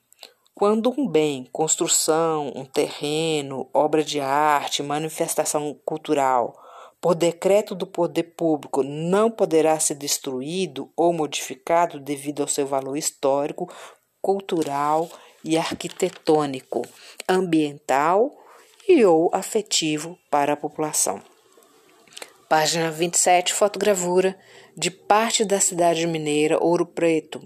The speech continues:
Mostra ao fundo serras verdes da região e à frente delas o Museu de, da Independência, ou melhor dizendo, o Museu da Inconfidência, à esquerda,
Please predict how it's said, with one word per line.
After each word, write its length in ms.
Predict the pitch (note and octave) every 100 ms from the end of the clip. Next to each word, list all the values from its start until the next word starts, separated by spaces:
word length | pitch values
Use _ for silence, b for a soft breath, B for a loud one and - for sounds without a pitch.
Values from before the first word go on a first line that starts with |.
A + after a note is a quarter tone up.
| -
Mostra 720 | D3 D#3+ F3+ G3+ - D3+ D3
ao 160 | - C#3+
fundo 480 | - G3 G3 E3+ D3+
serras 540 | - F3+ F3+ E3+ -
verdes 720 | E3+ F3+ E3 C3+ B2+ - D3+ B B B
da 120 | D3
região 720 | E3+ E3 D#3 D#3 D3 C#3+ C3+ D#3+
e 140 | F3+
à 120 | G3
frente 460 | F#3+ - F#3 F3+ F#3
delas 480 | F3+ E3+ F3 F#3 - B B -
o 120 | A3
Museu 400 | G#3+ G3+ E3+ E3+
de, 220 | F3 F3
da 380 | C#3+ E3 E3+ E3
Independência, 840 | E3 E3 E3 E3+ D3+ C#3 C#3+ -
ou 40 | D#3+
melhor 380 | E3 D3+ C#3+ D3
dizendo, 440 | D3+ D3+ C3+ D3
o 60 | E3
Museu 640 | F3 F3 D#3 D3+ D3+ F3
da 220 | E3 D3+
Inconfidência, 1080 | D3+ E3 F3+ F#3 E3+ C#3 B2+ C3 - - - _ -
à 80 |
esquerda, 720 | D3 D#3 - D#3+ E3 F3+ G#3+